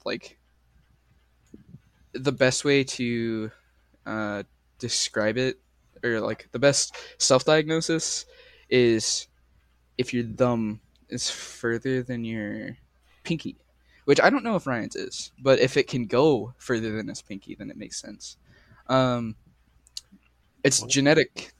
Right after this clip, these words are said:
Speaker 1: so it's, like,
Speaker 2: What do you
Speaker 1: passed
Speaker 2: mean
Speaker 1: down.
Speaker 2: by thumb going further than your pinky?
Speaker 1: Uh,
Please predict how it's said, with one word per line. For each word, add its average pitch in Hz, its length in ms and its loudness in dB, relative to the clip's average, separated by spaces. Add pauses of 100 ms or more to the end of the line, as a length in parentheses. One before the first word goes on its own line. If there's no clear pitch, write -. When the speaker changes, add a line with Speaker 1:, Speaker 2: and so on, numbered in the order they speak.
(160)
Speaker 1:
so 113 560 -2 (140)
it's, - 240 -8
like, 110 400 -4
Speaker 2:
What 127 100 -4
do 135 40 -4
you - 20 -6
Speaker 1:
passed 156 180 4
Speaker 2:
mean 113 100 0
Speaker 1:
down. 123 60 -6
Speaker 2:
by 101 160 2
thumb 98 440 -4
going 95 280 -6
further 90 380 -10
than 87 160 -10
your 82 120 -14
pinky? - 480 -16 (220)
Speaker 1:
Uh, 117 40 -2